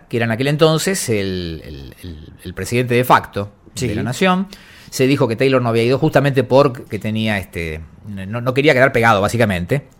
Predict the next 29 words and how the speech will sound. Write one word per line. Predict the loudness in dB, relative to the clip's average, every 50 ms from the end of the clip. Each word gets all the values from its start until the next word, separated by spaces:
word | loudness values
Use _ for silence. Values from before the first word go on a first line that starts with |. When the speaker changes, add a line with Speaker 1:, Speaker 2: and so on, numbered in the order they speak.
| _ _
Speaker 2:
Y | -2 2 2 2 2 2 0
Speaker 1:
A | 2 4 4
sabiendas | 6 6
Speaker 2:
además | 4 6 6 4
Speaker 1:
que | 4 4
era | 2
una | 2 0
dictadura | 0 2 2 2 2 2 0 -4
esto, | -6 -8 -12 -12
¿no? | -8
Speaker 2:
Sí, | -2 -2 -2 -2 -4 -10 -16 -8
eh, | -4 -4 -4 -4 -4
en | -6 -6 -4 -2 -2
el, | -2 -2 -2
en | 0 0 2
lo | 2 2
único | 2 2 0 0 0 -2
que, | 0 -2 0 -2 -2 -6
que | -8 -8 -8 -8 -8 -8 -10 -12 -18 -20 -20 _ _ -14
influyó | -10 -10 -10 -10 -10 -14 -10 -8 -6 -6 -6 -6 -4 0 4 6
o | 6 6 6 2 0 -4 -4
metió | -4 -6 -8 -8 -4 -4 -2 -2 0
mano | 0 0 0 0 0 0 -2 -2
en | -2 -2
el | -4 -4
gobierno | -4 -2 0 0 0 0 -2
fue | -4 -4 -6
cuando | -4 -4 -4 -4
ellos | -4 -6 -8